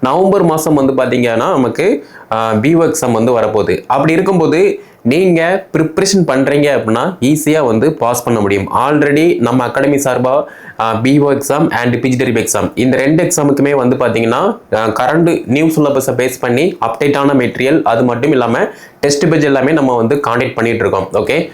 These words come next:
so already ஜாயின் பண்ணவங்களுக்காக தான் இந்த வீடியோ தொகுப்பு. So புதுசா யாராவது ஜாயின் பண்ண போறீங்கன்னா நீங்களுமே இதை வந்து ஃபாலோ பண்ணிக்கலாம். ஓகே,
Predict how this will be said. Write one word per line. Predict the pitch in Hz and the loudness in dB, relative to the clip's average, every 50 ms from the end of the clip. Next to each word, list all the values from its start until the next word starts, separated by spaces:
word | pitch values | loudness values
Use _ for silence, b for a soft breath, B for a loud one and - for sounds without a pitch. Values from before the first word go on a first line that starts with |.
| B B B | B B B
so | - - 135 123 117 - - | -4 -2 0 0 2 2 2
already | 113 127 147 160 160 165 170 170 180 170 123 131 | 0 0 2 2 0 2 2 2 2 2 2 0
ஜாயின் | 131 135 147 165 160 | 0 0 2 2 2
பண்ணவங்களுக்காக | 156 147 147 139 135 127 127 123 120 120 120 110 120 | 4 2 2 2 2 0 0 0 -2 -2 -2 -2 -2
தான் | 117 135 160 - | -2 0 -2 -2
இந்த | - 120 123 120 | 0 0 2 2
வீடியோ | 117 120 123 131 | 2 2 2 2
தொகுப்பு. | 120 113 110 110 104 - 135 180 196 | 0 0 0 0 0 0 0 0 0
So | 180 - - 160 165 165 160 151 156 B B B B _ _ | 0 -2 0 0 2 2 0 0 -2 B B B B _ _
புதுசா | - 165 165 196 180 214 185 | -2 0 0 0 0 2 0
யாராவது | 165 147 147 156 156 147 139 | 2 2 0 0 2 0 0
ஜாயின் | 135 139 143 | 2 2 2
பண்ண | 139 139 131 | 2 2 2
போறீங்கன்னா | 120 123 127 123 120 120 123 165 | 0 0 0 0 0 0 0 0
நீங்களுமே | 202 - - 127 143 147 147 139 143 151 | -2 0 0 0 2 2 2 2 2 2
இதை | 147 139 123 120 | 2 2 2 2
வந்து | 113 101 104 110 165 202 - - | 2 2 2 2 0 0 0 -2
ஃபாலோ | - 135 135 131 123 - | 0 0 2 2 0 0
பண்ணிக்கலாம். | 107 104 95 123 - - - - | -2 -2 0 -2 -4 -4 -4 -4
ஓகே, | 110 113 - 143 143 143 | -4 -2 -2 -2 -4 -4